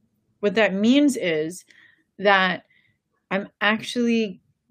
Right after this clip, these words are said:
doing inner child work. You can look at this as your inner child. I can ask, "How old is this part of me?" The reason to do that is because when we actually did feel lonely as a child,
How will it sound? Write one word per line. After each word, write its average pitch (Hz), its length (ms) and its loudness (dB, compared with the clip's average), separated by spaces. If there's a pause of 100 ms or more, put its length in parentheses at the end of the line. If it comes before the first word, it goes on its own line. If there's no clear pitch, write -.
(680)
doing 226 640 4
inner 202 280 -4
child 196 380 -2
work. 160 280 -10
You 180 80 -10
can 170 200 -10
look 175 180 -6
at 165 120 -8
this 165 200 -6
as 156 180 -4
your 156 160 -6
inner 151 160 -8
child. 156 340 -8
I 151 120 -4
can - 140 -14
ask, 165 220 -12
"How 185 320 -6 (100)
old 185 480 2
is 170 200 -4
this 156 260 -6
part 208 260 2
of 180 160 2
me?" 165 260 -10 (480)
The 220 100 0
reason 320 360 4
to 294 100 2
do 233 320 0
that 208 340 0
is 190 160 -2
because 202 520 -2 (300)
when 214 180 0
we 226 120 2
actually 269 320 0
did 226 260 2
feel 220 220 2
lonely 190 400 -2
as 180 140 -4
a 175 60 -4
child, 185 640 0